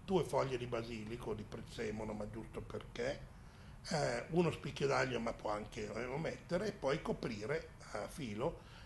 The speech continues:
di polpa pronta o pelati, e poi fai andare fino a quando, eh,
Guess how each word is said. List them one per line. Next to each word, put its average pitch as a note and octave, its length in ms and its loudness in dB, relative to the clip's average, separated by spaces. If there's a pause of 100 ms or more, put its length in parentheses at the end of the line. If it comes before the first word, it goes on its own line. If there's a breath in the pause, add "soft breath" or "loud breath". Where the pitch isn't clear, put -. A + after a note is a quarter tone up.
(120 loud breath)
di D3 200 -2
polpa C#3 340 4
pronta B2 460 0
o A#2+ 80 4
pelati, - 640 -2
e G3 100 2
poi D3 240 4
fai E3 240 8
andare D#3+ 440 8
fino D#3+ 180 0
a D3+ 60 2
quando, G#2+ 500 2 (680 loud breath)
eh, A#2 360 2